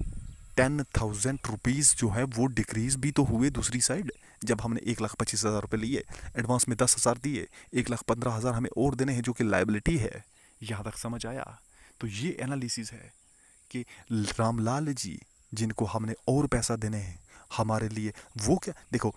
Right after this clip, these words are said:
उनको क्या बोलेंगे, उनको बोलेंगे क्रेडिटर। हम कौन हुए? हम तो डेबिटर, क्योंकि हमने पैसा देना है, उनने पैसा लेना है, हमसे चीज़ जाएगी,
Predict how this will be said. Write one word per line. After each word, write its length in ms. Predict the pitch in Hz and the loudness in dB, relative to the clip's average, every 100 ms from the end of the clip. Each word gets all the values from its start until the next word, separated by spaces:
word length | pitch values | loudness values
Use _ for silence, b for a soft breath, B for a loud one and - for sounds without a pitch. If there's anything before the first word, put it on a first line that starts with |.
| B B - | B B -2
उनको 200 | 170 165 | 0 2
क्या 140 | 151 135 | 0 2
बोलेंगे, 300 | 127 120 123 - | 2 0 -6 -8
उनको 180 | 117 107 | -6 0
बोलेंगे 220 | 104 107 - | 0 0 0
क्रेडिटर। 420 | 107 98 104 - B - | -2 0 -4 -6 B -2
हम 140 | 123 | 0
कौन 200 | 151 143 | 2 0
हुए? 200 | 131 123 131 - | 0 -2 -4 -8
हम 100 | 101 | -4
तो 100 | 98 | -4
डेबिटर, 440 | 95 117 107 87 - - | -2 -2 -2 -6 -10 -6
क्योंकि 200 | 117 104 | -4 -2
हमने 440 | 101 - 120 131 131 | -6 -4 -2 0 0
पैसा 340 | 101 95 98 - | -4 -4 -8 -8
देना 380 | 104 104 107 87 | 0 2 2 0
है, 120 | 98 - B - | -6 -12 B -6
उनने 180 | 151 151 | -2 -2
पैसा 340 | 123 113 117 113 160 | -2 -2 -2 -2 -2
लेना 300 | 160 131 113 | 0 -2 -6
है, 220 | 110 - B B | -10 -14 B B
हमसे 240 | 117 107 123 | -4 -2 -4
चीज़ 340 | - 123 120 104 | -4 -4 -6 -4
जाएगी, 420 | 120 113 120 104 | 0 0 -2 -4